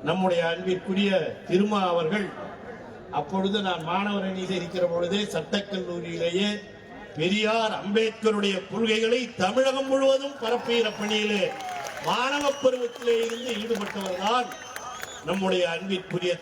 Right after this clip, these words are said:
திருமா அவர்கள். ஆக திருமாவா இருந்தாலும், இங்கே இருக்கிற இன்று புத்தகத்தை வெளியிட்டிருக்கிற மிகச்சிறந்த எழுத்தாளராக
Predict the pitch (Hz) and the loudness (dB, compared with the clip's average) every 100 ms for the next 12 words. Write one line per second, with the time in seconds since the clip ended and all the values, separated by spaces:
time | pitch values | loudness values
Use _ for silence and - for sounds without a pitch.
0 | 160 175 175 165 139 131 233 - - - | -2 -2 0 0 2 0 -2 -8 -14 -14
1 | - - - 151 165 147 - 160 196 202 | -14 -14 -8 -2 -2 -4 -8 -4 0 0
2 | 185 170 156 151 156 139 143 - - - | 0 0 -2 -4 -4 -4 -6 -10 -14 -18
3 | - - - 156 170 175 185 208 - 190 | -18 -18 -16 -6 -2 0 0 -4 -6 -4
4 | 185 175 160 160 170 214 202 190 180 160 | -4 -6 -8 -10 -6 -4 -4 -2 -4 -2
5 | 175 185 180 175 160 156 156 147 170 170 | 0 0 -2 -6 -6 0 0 2 -2 -2
6 | 175 185 185 180 156 175 175 175 170 160 | 0 0 0 0 2 0 2 0 2 2
7 | 160 | 2